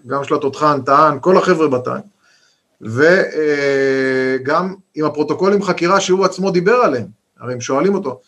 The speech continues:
אנחנו הצגנו כארגון, אה, יש לנו גם, אה, קבוצה של עורכי דין, חוץ מעורכי דין שאנחנו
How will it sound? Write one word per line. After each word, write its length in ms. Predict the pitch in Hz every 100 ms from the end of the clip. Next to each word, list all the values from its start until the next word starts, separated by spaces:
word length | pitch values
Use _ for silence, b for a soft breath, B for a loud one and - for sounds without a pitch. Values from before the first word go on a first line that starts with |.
| b b -
אנחנו 320 | 143 170 190
הצגנו 500 | 175 180 175 165 151
כארגון, 760 | - 131 127 127 160 190 170 165 _ _ _ _ _ 127
אה, 60 | 123 123 120 120 120 120 120
יש 140 | 120 135
לנו 140 | 131
גם, 280 | 131 127 127
אה, 360 | 123 123 120 120
קבוצה 280 | 120 117 139
של 120 | 135
עורכי 260 | 120 139 139
דין, 260 | 139 127
חוץ 200 | 139 139
מעורכי 280 | 151 123 123
דין 140 | 123
שאנחנו 320 | 120 113 113